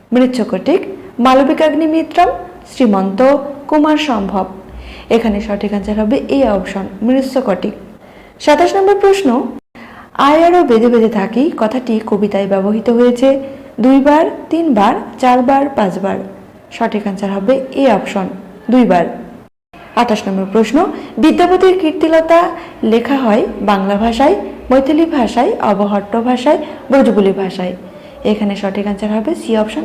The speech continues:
অবহট্ট ভাষায়। ঊনত্রিশ নম্বর প্রশ্ন, একশো বছরের নিঃসঙ্গতা গ্রন্থটির লেখক হলেন গাব্রিয়েল গার্সিয়া মার্কেজ হিউজ, সুনীল গঙ্গোপাধ্যায়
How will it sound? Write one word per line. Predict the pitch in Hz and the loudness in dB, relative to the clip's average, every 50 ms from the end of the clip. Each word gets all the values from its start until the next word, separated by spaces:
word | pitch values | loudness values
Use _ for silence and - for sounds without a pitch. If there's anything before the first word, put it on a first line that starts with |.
| - | -4
অবহট্ট | - 214 196 196 202 202 196 196 - - | -2 -2 -2 -2 -2 -4 -6 -6 -6 -6
ভাষায়। | 202 208 208 202 - 196 190 - 190 - - - - - _ _ _ - - _ _ _ - - - - _ _ _ _ - - _ _ - | -4 -4 -4 -4 -4 -6 -6 -6 -8 -10 -14 -18 -20 -20 _ _ _ -20 -20 _ _ _ -20 -20 -20 -20 _ _ _ _ -20 -20 _ _ 0
ঊনত্রিশ | 277 277 262 240 208 233 - - | 2 2 4 4 2 0 0 0
নম্বর | 208 202 202 202 | -2 0 0 0
প্রশ্ন, | 202 208 214 214 - - 294 349 - - - - - - - | 0 0 -2 -2 0 -2 -2 -2 -4 -6 -10 -14 -16 -6 0
একশো | - 254 269 269 - - 359 | 2 2 2 2 0 0 2
বছরের | 349 370 359 370 370 370 359 | 2 2 2 4 4 4 4
নিঃসঙ্গতা | 320 262 - - 262 254 226 214 190 185 180 - 269 415 - - - - | 4 2 2 0 0 -2 0 0 -2 -2 -2 -2 -4 -4 -6 -10 -10 -6
গ্রন্থটির | 220 233 226 220 214 226 214 - 214 208 202 | -2 0 2 2 2 0 -2 -2 0 -2 -2
লেখক | 196 202 208 - 233 226 269 | -2 -4 -4 -4 -4 0 2
হলেন | 262 254 262 269 269 269 - - - - - - - 233 | 4 6 6 6 4 2 0 -6 -10 -12 -12 -6 0 2
গাব্রিয়েল | 269 262 233 285 311 330 349 349 349 | 2 2 4 4 4 4 4 4 2
গার্সিয়া | 285 320 320 320 320 - 330 330 320 | 2 2 2 2 2 2 2 2 4
মার্কেজ | 311 277 233 208 202 - - 269 302 - - - - - - - - | 4 4 4 2 2 2 2 0 0 0 -6 -12 -14 -18 -12 -6 0
হিউজ, | 233 226 214 233 285 339 - - - - - - - | 2 4 6 6 4 4 0 -2 -8 -10 -12 -14 -8
সুনীল | - 302 302 277 302 294 294 | -2 0 2 4 4 4 4
গঙ্গোপাধ্যায় | 226 214 196 196 196 202 202 190 196 - 233 233 233 | 2 0 0 0 0 0 0 -2 0 0 2 2 2